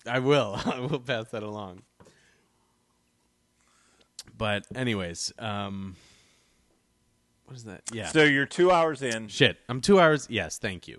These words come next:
Speaker 1: Thank you for getting me back on track. I appreciate that. The third episode and the final episode of season one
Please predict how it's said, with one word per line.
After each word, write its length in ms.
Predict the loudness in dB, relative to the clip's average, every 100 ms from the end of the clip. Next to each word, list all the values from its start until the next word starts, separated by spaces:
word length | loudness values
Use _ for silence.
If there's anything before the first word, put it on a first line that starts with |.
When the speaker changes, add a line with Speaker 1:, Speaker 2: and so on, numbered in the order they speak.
| -14 -6
Speaker 1:
Thank 200 | -6 -6
you 40 |
for 100 | -6
getting 180 | -6 -6
me 60 | -8
back 220 | -12 -14
on 100 | -18
track. 180 | -20 -18 -18
I 20 |
appreciate 440 | -18 -20 -20 -18
that. 200 | -16 -16 -14
The 220 | -12 -12
third 360 | -4 0 2 0
episode 520 | -2 -6 -8 -10 -16 _ -20 -20 -10
and 100 | -8
the 60 | 0
final 420 | 2 4 2 0
episode 360 | -6 -10 -10 -8
of 80 |
season 420 | -6 -6 -8 -8 -8
one 300 | -8 -12